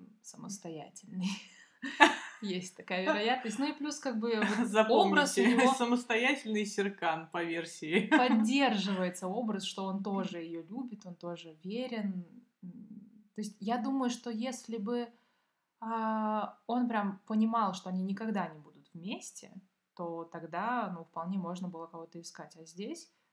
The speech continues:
Speaker 1: ну, очевидно было, что все эти страдашки когда-нибудь закончатся. Турция страна маленькая, разумеется, они попали в один отель, в
Speaker 2: Мгм.
Speaker 1: котором оба будут работать, и он там...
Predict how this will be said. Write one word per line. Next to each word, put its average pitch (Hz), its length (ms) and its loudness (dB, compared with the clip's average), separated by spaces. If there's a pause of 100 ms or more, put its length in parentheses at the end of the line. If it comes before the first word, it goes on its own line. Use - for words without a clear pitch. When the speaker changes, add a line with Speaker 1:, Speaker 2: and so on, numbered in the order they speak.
Speaker 1:
ну, 202 260 0
очевидно 190 520 -6
было, 156 220 -8
что - 180 -16
все 165 180 -12
эти 170 120 -16
страдашки 185 580 -8
когда-нибудь 165 500 -12
закончатся. 196 560 -8
Турция 180 480 -10
страна 160 340 -10
маленькая, 254 540 -2
разумеется, 180 520 -4
они 156 140 -18
попали 160 500 -10 (200)
в 247 100 -4
один 175 320 -2
отель, 320 420 -4 (340)
в 269 80 -2
Speaker 2:
Мгм. - 0 -
Speaker 1:
котором 254 560 2
оба 226 240 2
будут 214 300 -2
работать, 202 760 -4
и 175 160 -6
он 185 260 -4
там... 165 280 -12